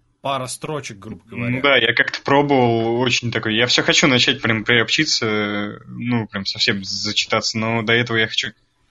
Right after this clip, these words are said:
Speaker 2: дочитать то, что я уже вот начал.
Speaker 1: Ну, да. Вот, а так я, например, дико люблю Стругацких. Тот же самый "Пикник на обочине", "Трудно быть богом".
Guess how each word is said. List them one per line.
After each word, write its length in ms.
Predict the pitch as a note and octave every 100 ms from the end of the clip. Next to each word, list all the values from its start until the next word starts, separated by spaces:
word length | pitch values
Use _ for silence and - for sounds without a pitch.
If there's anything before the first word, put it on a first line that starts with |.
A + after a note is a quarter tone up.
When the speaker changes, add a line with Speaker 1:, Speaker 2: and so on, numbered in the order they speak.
| _ _ -
Speaker 2:
дочитать 440 | A#2+ - E3+ D#3
то, 80 | D3+
что 160 | - C#3
я 100 | C3
уже 340 | A#2+ B2+ A#2+
вот 180 | A2+ -
начал. 420 | A2+ A2 - G2+ - _ _ _ _ _ _ _ _ _ _ _ _ _ _ _ _ _ _
Speaker 1:
Ну, 640 | A#2 F#2+ G2 G#2 A2 A#2 A2
да. 440 | A2 G#2 G#2 A#2 F#2 - - - - - - -
Вот, 360 | C3+ E3+ B2
а 60 | A#2
так 280 | A3 C4+ F3+
я, 200 | G3 B3+
например, 380 | F#3+ E3+ G3
дико 240 | C#3+ G3+ G3
люблю 260 | D3+ C#3+
Стругацких. 680 | F#3 D#3 C#3+ C#3 A2+ - F3
Тот 200 | - C3
же 80 | C3+
самый 320 | D3+ D3 C3+
"Пикник 420 | B2 C3 E3 D3+
на 100 | C#3+
обочине", 460 | C#3 C#3+ D3+ C3 B2+
"Трудно 300 | A#2+ C3+ B2+
быть 240 | A#2 B2 A2
богом". 1400 | D#3 A#3+ G#3+ G#3 F3+ D3+ C#3 A#2 A#2+ A2+ A2+ A2 G#2+